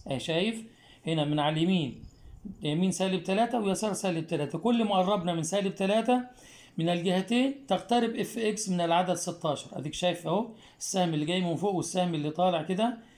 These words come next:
القيم طالعة والقيم نازلة لغاية إيه بقى؟ لغاية ستاشر. نكتب بقى في النهاية نهاية واحد ناقص خمسة إكس لما إكس تقترب من سالب تلاتة يساوي ستاشر. هذا اسمه التقريب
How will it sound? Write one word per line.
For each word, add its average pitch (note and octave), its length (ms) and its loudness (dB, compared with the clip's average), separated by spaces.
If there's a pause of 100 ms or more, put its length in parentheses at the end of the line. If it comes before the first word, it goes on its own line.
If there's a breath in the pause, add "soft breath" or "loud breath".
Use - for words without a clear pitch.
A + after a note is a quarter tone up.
(200 loud breath)
القيم D#3+ 460 0
طالعة G3+ 520 2
والقيم F3 440 -2
نازلة F3+ 300 2
لغاية E3+ 280 2
إيه E3+ 120 2
بقى؟ E3+ 360 0 (100)
لغاية D3+ 200 0
ستاشر. D3 500 -8 (540 loud breath)
نكتب G3 360 0
بقى F3 140 4
في F3 100 -4
النهاية D#3 380 0
نهاية E3 520 2 (600 soft breath)
واحد D3+ 420 2
ناقص D#3+ 380 -2
خمسة F3 400 -2
إكس - 480 -4 (200)
لما C#3 380 -2
إكس E3 220 -4
تقترب D#3 440 0
من C#3 120 -2
سالب F3+ 380 0
تلاتة D#3+ 380 0
يساوي C#3 380 -2
ستاشر. - 500 -6 (300 loud breath)
هذا D#3+ 400 0
اسمه E3+ 380 -2 (280 loud breath)
التقريب F3 720 -2